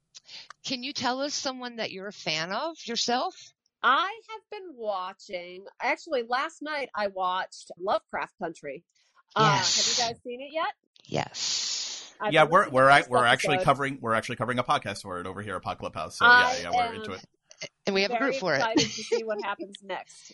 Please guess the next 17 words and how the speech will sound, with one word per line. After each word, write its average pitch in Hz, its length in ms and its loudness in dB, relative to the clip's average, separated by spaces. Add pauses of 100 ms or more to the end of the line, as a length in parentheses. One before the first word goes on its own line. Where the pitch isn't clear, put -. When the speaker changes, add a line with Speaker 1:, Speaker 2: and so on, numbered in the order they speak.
(120)
Speaker 2:
Yes. 196 240 -2
Speaker 1:
Yes. - 360 -2
Speaker 2:
Um, 196 400 -2 (100)
I 220 100 0
thought 220 200 -2
it 185 60 -2
was 147 180 2
Speaker 1:
Awesome. 139 140 -4
Speaker 2:
amazing. 180 520 -6 (160)
I 202 80 -4
thought 202 160 -2
it 170 60 -4
was 185 100 -10
a 170 40 -14
lot 180 220 0
of 185 80 -12
fun. 175 300 -2